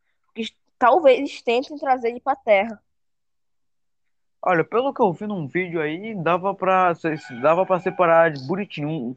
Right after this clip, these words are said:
Speaker 2: cada um com um bilhão. Mas a economia ia pro, mas a economia ia pro ra-, ia pro ralo.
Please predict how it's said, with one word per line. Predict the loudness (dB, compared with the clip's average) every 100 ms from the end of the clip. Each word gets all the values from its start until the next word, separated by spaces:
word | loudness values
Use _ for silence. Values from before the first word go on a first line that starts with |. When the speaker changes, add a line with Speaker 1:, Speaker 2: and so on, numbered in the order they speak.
| -2
Speaker 2:
cada | 0 0
um | -6
com | -6
um | -4
bilhão. | -4 -4 -6 -8 -2
Mas | 0
a | 0
economia | 0 0 0
ia | 2 2 0
pro, | 0 -4
mas | 0 -2
a | -2
economia | -4 -4 -2 -4
ia |
pro | -2 -4
ra-, | -4 -2
ia | 0
pro | 0 0
ralo. | 0 -2 -2